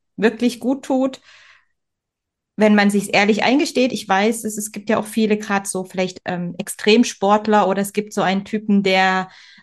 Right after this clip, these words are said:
ähm, für sich die Methode gefunden hat, eine ganz, ganz schwere persönliche Schicksalsschläge irgendwie dadurch zu kompensieren, dass er sich in irgendwie richtig krasses Eiswasser stundenlang setzt.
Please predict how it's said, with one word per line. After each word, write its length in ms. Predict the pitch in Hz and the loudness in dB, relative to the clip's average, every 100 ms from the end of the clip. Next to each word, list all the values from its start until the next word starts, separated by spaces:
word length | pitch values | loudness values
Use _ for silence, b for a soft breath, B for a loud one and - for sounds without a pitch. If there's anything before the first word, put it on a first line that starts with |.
| - | -2
ähm, 180 | 196 190 | 0 2
für 120 | 208 | 0
sich 180 | 190 208 | 2 0
die 120 | 196 | 0
Methode 420 | 190 190 196 208 | 0 0 0 2
gefunden 500 | 196 202 202 202 196 | 0 0 -2 0 0
hat, 180 | 196 190 | 0 -2
eine 80 | 170 | -2
ganz, 300 | 185 202 - | 0 0 -2
ganz 220 | 190 196 | -6 -6
schwere 320 | - 185 190 190 | -2 0 0 -2
persönliche 1160 | 196 175 190 202 196 185 180 180 175 - - - | -2 0 2 2 0 2 2 0 0 -4 -6 -6
Schicksalsschläge 840 | - 214 - 202 202 202 196 190 | -6 -4 0 0 0 0 0 0
irgendwie 360 | 190 190 196 190 | -2 -2 -4 0
dadurch 400 | 180 202 202 - | 0 0 -4 -10
zu 120 | 202 | -6
kompensieren, 560 | 208 202 196 175 196 190 | -4 -2 -2 0 0 0
dass 160 | 185 | -4
er 80 | 190 | -4
sich 240 | 170 196 | -4 -4
in 100 | 190 - | -6 -6
irgendwie 340 | 180 180 180 | -6 -6 -8
richtig 400 | 180 196 208 208 | -8 -6 -6 -6
krasses 340 | - 185 170 | -8 -8 -8
Eiswasser 540 | - 180 - 165 180 202 | -2 -2 0 -2 0 -4
stundenlang 560 | - 190 202 208 208 | -4 -6 -2 0 2
setzt. 400 | 202 214 214 - | 2 -2 -4 -20